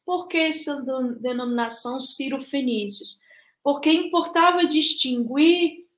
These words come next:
os fenícios da Síria dos fenícios da Líbia. Houve invasões e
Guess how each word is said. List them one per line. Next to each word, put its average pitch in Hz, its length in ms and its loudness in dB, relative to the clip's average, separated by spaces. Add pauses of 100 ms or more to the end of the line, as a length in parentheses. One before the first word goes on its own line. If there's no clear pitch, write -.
(160)
os - 220 -2
fenícios 254 880 0
da 269 200 6
Síria 294 800 0
dos 285 260 0
fenícios 277 1160 -2
da 285 160 -4
Líbia. 226 540 -6 (720)
Houve 247 880 4
invasões 233 1200 2
e 226 460 -6